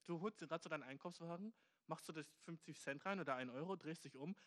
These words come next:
dann kommt so ein Dude, <laughs> der dir den wegnehmen will. <laughs> What the fuck? Was denkt man? <laughs> Aber ich dachte echt, er arbeitet da. Es tut mir so leid, Dude. Wenn, wenn du das hörst, Dude, ey, es tut mir voll leid, okay? Ich wollte dir nicht deinen Tag vermiesen und,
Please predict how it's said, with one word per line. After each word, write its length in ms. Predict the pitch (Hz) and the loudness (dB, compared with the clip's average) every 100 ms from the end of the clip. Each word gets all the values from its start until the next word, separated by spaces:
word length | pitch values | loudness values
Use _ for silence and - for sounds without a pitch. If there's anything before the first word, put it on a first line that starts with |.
| - | 2
dann 120 | 160 | 4
kommt 200 | 190 190 | 6 6
so 80 | 196 | 4
ein 40 | |
Dude, 160 | 190 233 | 2 6
<laughs> 100 | 240 | 8
der 20 | |
dir 200 | 277 269 | 12 12
den 220 | 254 220 | 12 10
wegnehmen 440 | 214 - 440 370 480 | 6 4 4 4 6
will. 140 | 381 427 571 - 605 762 784 - - _ _ - - - - 427 - | 4 4 -2 0 2 2 -2 -6 -20 _ _ -20 -14 2 4 4 0
<laughs> 120 | 311 | -4
What 200 | 285 415 | -2 -2
the 80 | 370 302 | -4 -4
fuck? 160 | 381 453 453 - - | -4 -2 -2 -4 -4
Was 200 | 226 - | -8 -2
denkt 240 | 190 277 | -2 -2
man? 180 | - 190 - - | -4 -6 -6 -4
<laughs> 220 | - 320 466 480 - - 587 _ _ _ _ _ - 539 - 539 - | -4 2 4 4 0 -12 -12 _ _ _ _ _ -6 -6 -6 -10 -6
Aber 120 | 262 | -4
ich 60 | 269 | 2
dachte 300 | 294 277 262 | 2 4 2
echt, 140 | 269 | 2
er 80 | 208 | 4
arbeitet 420 | 220 220 208 196 | 6 6 4 0
da. 280 | 190 175 175 | 2 4 2
Es 80 | 175 | 0
tut 120 | 233 | -4
mir 100 | 208 | -2
so 100 | 185 | 2
leid, 360 | 202 175 175 170 | 4 4 4 0
Dude. 220 | 285 269 - | -8 -10 -6
Wenn, 200 | 156 160 | -6 0
wenn 160 | 170 | 0
du 80 | 151 | 2
das 120 | 156 - | 2 2
hörst, 300 | 156 151 151 | 0 0 -2
Dude, 200 | 147 143 | -2 -2
ey, 100 | 139 | -4
es 80 | - | -8
tut 100 | 147 | -14
mir 140 | 131 | -14
voll 260 | - 127 120 | -10 -6 -4
leid, 260 | 110 107 - - | -6 -12 -16 -20
okay? 320 | 117 131 127 - _ _ _ _ - | -12 -8 -8 -12 _ _ _ _ -14
Ich 160 | 143 156 | -2 2
wollte 200 | 175 147 | 2 2
dir 100 | 147 | 0
nicht 180 | 147 156 | 2 2
deinen 140 | 131 | 0
Tag 200 | 139 127 | 0 -2
vermiesen 460 | 135 127 127 131 117 | -4 -6 -6 -6 -6
und, 180 | 120 | -8